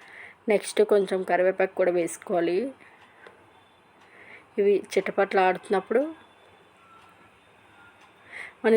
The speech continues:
ఇందులో ఆనియన్స్ అయితే వేయట్లేదు, వెల్లుల్లి, కొబ్బరి, కారం అయితే వేస్తున్నాం కదా. చూసారు కదా, ఇవి ఇలా ఫ్రై అవుతున్నప్పుడు మనం already స్టీమ్ చేసి ఉంచుకున్నాం కదా, బీన్స్ అయితే వేసేసుకోవాలి. వేసేసుకొని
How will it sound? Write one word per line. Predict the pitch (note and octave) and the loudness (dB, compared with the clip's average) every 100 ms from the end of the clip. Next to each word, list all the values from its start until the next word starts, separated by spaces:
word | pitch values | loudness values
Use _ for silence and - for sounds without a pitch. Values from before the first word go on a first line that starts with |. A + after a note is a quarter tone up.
| A3 | 6
ఇందులో | G3+ G#3+ G3+ F#3+ | 4 6 6 4
ఆనియన్స్ | F#3 F#3+ G3+ - | 0 0 0 0
అయితే | F#3 F#3+ F#3 | 0 2 2
వేయట్లేదు, | E3+ F3 F3+ F3 E3 G#3 D#4 D4 - A3+ | 0 -4 0 0 2 -2 -2 -8 0 2
వెల్లుల్లి, | F#3 F#3+ G3+ G#3+ A3+ | 4 2 4 2 2
కొబ్బరి, | G#3+ F#3+ F#3 F#3+ F3 | 0 0 -2 -2 -2
కారం | E3 E3+ F3+ | -2 -2 -4
అయితే | F#3+ E3+ | -4 -4
వేస్తున్నాం | E3 - F3 E3+ | -6 -6 -6 -4
కదా. | E3 G3 B3 - - - - - | -6 -6 -10 -16 -16 -16 -16 -8
చూసారు | G#3+ G#3 G#3+ | 2 2 4
కదా, | G#3+ | 4
ఇవి | G3 | 4
ఇలా | G3 - | 2 2
ఫ్రై | F3+ F#3 | 2 2
అవుతున్నప్పుడు | F#3 G3 G3+ A3 | 0 -2 0 2
మనం | G#3 F#3+ | 4 2
already | F#3 G3+ - | 4 2 2
స్టీమ్ | G#3 F#3 F#3 | 2 2 0
చేసి | F#3+ G3+ | -2 -2
ఉంచుకున్నాం | G3 - F#3+ F#3 | -6 -4 -2 2
కదా, | G3+ G3+ | 0 2
బీన్స్ | F3+ F3+ F#3 F#3+ | -2 -4 -2 -2
అయితే | F3+ F#3+ | 0 0
వేసేసుకోవాలి. | F3+ - F3+ - F3 F3+ C4 C#4 - - - - | 0 -4 -10 -6 -2 0 -2 -4 -10 -10 -10 0
వేసేసుకొని | G3+ F#3 F#3+ - G3+ | 2 2 0 0 0